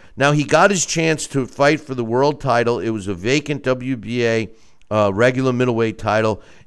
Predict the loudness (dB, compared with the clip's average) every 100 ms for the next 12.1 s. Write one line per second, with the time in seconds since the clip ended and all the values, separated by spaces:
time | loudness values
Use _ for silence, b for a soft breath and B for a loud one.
0 | -6 -2 -2 -2 -2 2 4 4 4 2
1 | 0 0 0 0 0 -2 -4 -2 -2 -4
2 | -4 -2 -4 -4 -6 -6 -6 -4 -6 -6
3 | -8 -6 -6 -8 -8 -8 -6 -4 -4 -6
4 | -4 0 0 0 b b b 2 6 8
5 | 8 4 0 4 6 6 4 -2 4 8
6 | 8 6 2 -12 b b b -2 4 6
7 | 4 0 4 6 6 0 -4 -2 -2 -2
8 | -2 -2 0 0 -2 0 2 2 -2 -6
9 | -6 -6 2 2 2 -2 -4 -4 -2 -2
10 | -8 -4 -2 0 2 2 2 -2 -8 -8
11 | -6 -8 -4 -4 -4 -4 0 2 0 -4